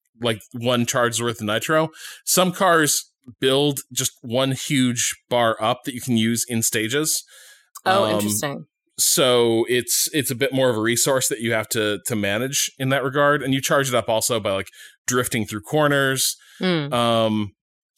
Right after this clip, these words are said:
Speaker 1: and then, of course, there's obstacles on the track, 'cause if there's one thing Hot Wheels was about, it was about smashing up cars.
Speaker 2: Oh, yeah.
Speaker 1: Um, you know, none of the respect and reverence that Matchbox showed, uh,
Speaker 2: <laughs>
Speaker 1: for automotive engineering.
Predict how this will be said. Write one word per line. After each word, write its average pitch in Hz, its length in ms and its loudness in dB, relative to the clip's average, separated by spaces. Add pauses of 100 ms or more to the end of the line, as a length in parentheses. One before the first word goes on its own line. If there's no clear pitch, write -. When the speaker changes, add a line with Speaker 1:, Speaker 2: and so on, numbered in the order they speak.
(580)
Speaker 1:
and 175 220 2
then, 254 100 6
of 262 120 0
course, 160 520 2
there's 139 220 0
obstacles 156 480 0
on 147 140 2
the 131 40 -6
track, 151 360 2
'cause 117 280 0
if 123 80 -6
there's 127 160 -2
one 143 200 0
thing 139 180 0
Hot 123 240 0
Wheels 117 240 0
was 104 140 -4
about, 104 440 0
it 113 80 0
was 107 120 -2
about 107 180 -4
smashing 113 480 0
up 110 120 -4
cars. 113 460 0 (560)
Speaker 2:
Oh, 196 140 4
yeah. 110 260 2
Speaker 1:
Um, 98 300 0 (840)
you 117 120 0
know, 107 200 0 (160)
none 185 260 4
of 156 140 2
the 131 240 4
respect 127 480 0
and 107 160 -2
reverence 107 460 0
that 104 120 -2
Matchbox 101 560 -2
showed, 85 380 -2 (320)
uh, 95 480 0
Speaker 2:
<laughs> - 140 -10
Speaker 1:
for 104 220 0
automotive 101 400 0
engineering. 95 580 -2